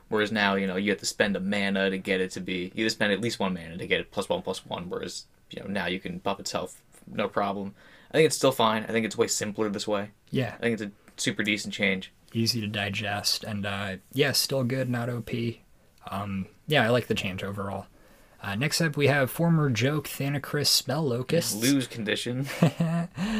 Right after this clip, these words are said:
Speaker 2: Uh, it's now a Nether, used to be nothing. Uh, it's now a three mana one one versus a three mana one three. And no longer, uh, does it have deadly.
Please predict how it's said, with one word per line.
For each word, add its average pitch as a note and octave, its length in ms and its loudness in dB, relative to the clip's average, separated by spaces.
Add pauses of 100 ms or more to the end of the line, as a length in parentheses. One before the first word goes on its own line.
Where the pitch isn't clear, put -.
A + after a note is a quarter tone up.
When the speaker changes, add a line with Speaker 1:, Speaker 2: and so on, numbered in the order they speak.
(240)
Speaker 2:
Uh, C3 460 4
it's B2+ 280 -2
now C#3+ 240 2
a D3+ 60 2
Nether, B2+ 320 2
used B2+ 240 0
to A#2+ 80 -4
be A2+ 80 4
nothing. B2 520 0 (480)
Uh, A2 260 -2
it's G#2+ 160 -4
now B2 220 4
a A2 60 2
three C3 220 2
mana A#2 240 4
one B2+ 340 2
one B2 260 2
versus G#2+ 360 0
a G2+ 40 -4
three A2 200 0
mana G#2+ 200 0
one A2 340 -2
three. A#2 420 -2 (760)
And A2+ 440 2 (100)
no C3 220 4
longer, D3+ 640 2 (280)
uh, A2 380 -4
does A2+ 220 4
it G#2 100 -2
have G2+ 400 -2
deadly. E3+ 480 0